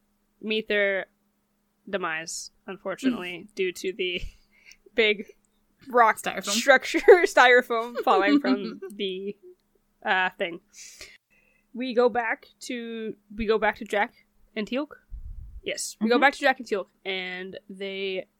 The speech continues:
Speaker 1: try to, you know, they, they do it again. They go through it again. They try to alter the plan one more time. Uh, Jack tries to tell John that there are people hiding behind the bushes.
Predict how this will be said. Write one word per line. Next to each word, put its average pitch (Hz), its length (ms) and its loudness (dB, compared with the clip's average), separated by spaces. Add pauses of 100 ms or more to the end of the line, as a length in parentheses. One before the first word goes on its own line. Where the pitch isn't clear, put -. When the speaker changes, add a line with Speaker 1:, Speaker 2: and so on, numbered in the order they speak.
(160)
Speaker 1:
try 240 420 -2
to, 240 580 -8
you 220 100 -4
know, 175 120 -8 (100)
they, 196 280 -6
they 196 120 -2
do 202 160 2
it 254 60 0
again. 269 380 2
They 226 100 -2
go 202 140 0
through 220 140 -2
it 220 60 -2
again. 240 340 -4
They 208 60 -8
try 208 180 -6
to 196 60 -2
alter 202 260 -6
the 214 140 -20
plan 220 320 -4 (400)
one 196 200 -10
more 202 120 -6
time. 233 420 -4 (1080)
Uh, 185 280 -4
Jack 220 260 0
tries 226 320 0
to 214 80 -8
tell 214 720 0
John 214 500 0
that 202 140 -4
there 208 140 -2
are 202 60 -2
people 226 300 -2
hiding 208 220 0
behind 202 220 -6
the 208 40 -10
bushes. 294 840 -4